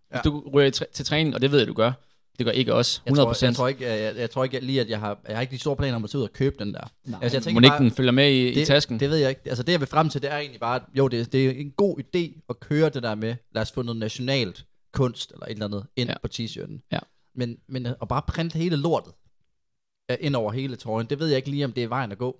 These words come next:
Speaker 2: Der kunne man måske godt lige finde en anden, øh, et Lians symbol, eller du ved, gør et eller andet. Man kunne godt, eller s-,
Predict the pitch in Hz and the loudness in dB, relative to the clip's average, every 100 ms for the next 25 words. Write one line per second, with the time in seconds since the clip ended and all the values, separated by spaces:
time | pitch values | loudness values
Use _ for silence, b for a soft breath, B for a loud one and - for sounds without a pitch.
0 | _ 127 151 127 117 131 127 120 135 120 | _ -10 -6 -8 -8 -6 -6 -4 -6 -6
1 | 120 120 104 107 - - _ _ _ _ | -8 -8 -8 -10 -12 -20 _ _ _ _
2 | _ - 127 135 98 - 113 104 127 101 | _ -10 -6 -6 -6 -10 -10 -4 -4 -6
3 | 87 - 110 117 165 143 117 110 113 151 | -14 -12 -8 2 4 4 0 -6 -4 0
4 | 147 - - _ 95 117 - - | 0 0 -20 _ -4 -4 -4 -10